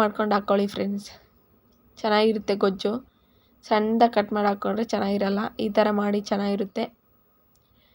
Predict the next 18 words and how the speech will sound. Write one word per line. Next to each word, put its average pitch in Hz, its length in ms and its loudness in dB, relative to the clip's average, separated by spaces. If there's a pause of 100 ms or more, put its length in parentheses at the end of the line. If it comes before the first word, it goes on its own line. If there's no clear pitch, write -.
(360)
ನೋಡಿ, 214 200 4 (140)
ಈಗ 208 120 2 (400)
ಖಾರಕ್ಕೆ 214 340 4
ತಕ್ಕಷ್ಟು 208 420 -2
ಖಾರದ 196 260 4
ಪುಡಿ, 208 180 -2 (840)
ನಾನು 208 200 -2
ಅರ್ಧ 202 200 4 (120)
ಟೇಬಲ್ 220 260 4
ಸ್ಪೂನಷ್ಟು 220 440 -4
ಖಾರದ 214 240 2
ಪುಡಿ 208 180 2
ಹಾಕ್ಕೊಂಡಿದ್ದೀನಿ. 196 540 -2 (840)
ಹಾಕ್ಕೊಂಡು 220 340 2
ನೀಟಾಗಿ 214 340 4
ಮಿಕ್ಸ್ 208 240 -8
ಮಾಡ್ತಾ 202 320 0
ಇದ್ದೀನಿ. 196 260 -2